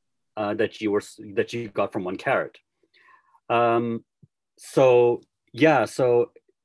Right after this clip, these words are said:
so th-, there's, there's the breadth of the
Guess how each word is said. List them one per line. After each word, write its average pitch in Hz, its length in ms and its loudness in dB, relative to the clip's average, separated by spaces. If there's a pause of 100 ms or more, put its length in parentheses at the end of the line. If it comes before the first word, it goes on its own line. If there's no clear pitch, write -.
(960)
so 156 160 0
th-, 120 460 -14
there's, 135 440 0
there's 135 240 0
the 123 100 0
breadth 131 500 -2 (300)
of 127 480 0 (1040)
the 113 720 0